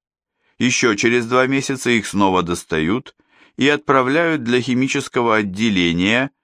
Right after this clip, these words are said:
очистки и обогащения конечного продукта сорок девять в цех, расположенный в шестнадцати километрах.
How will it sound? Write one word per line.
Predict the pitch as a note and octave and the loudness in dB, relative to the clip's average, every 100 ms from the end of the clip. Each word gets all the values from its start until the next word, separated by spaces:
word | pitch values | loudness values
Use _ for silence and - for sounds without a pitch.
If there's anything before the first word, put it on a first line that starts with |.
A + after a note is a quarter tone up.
| _ | _
очистки | - F#2 - G3+ G#3+ - _ C#3+ | -2 -2 0 -2 -4 -8 _ -2
и | D3 B2+ | -2 -2
обогащения | C#3+ B2+ A2 G#2+ G#2 - B2+ C3+ C3+ B2 | 0 2 0 0 0 0 -4 0 0 0
конечного | - G2+ A2 A2+ A2 G#2 | 0 0 0 -2 -2 -2
продукта | F#2 F#2+ F2 G2+ - F2 | 0 0 0 0 0 -2
сорок | E2 - F2+ E2 D#2 | -2 2 2 2 -2
девять | D2 G2 C#3 E3+ E3+ - _ _ - - | -2 0 0 -2 -4 -14 _ _ -20 -20
в | |
цех, | - - D#3 C#3 | -6 0 2 2
расположенный | C#3 C3 - A#2 C3+ D#3 D#3 D3+ | 0 -2 0 2 2 0 0 0
в | D3+ | -2
шестнадцати | - F#2+ - G2+ A2 - - | -2 -2 2 0 0 -6 -8
километрах. | G2+ F2+ D#2 D2+ C#2+ C2+ - - - | -6 -2 0 0 -4 -8 -12 -14 -16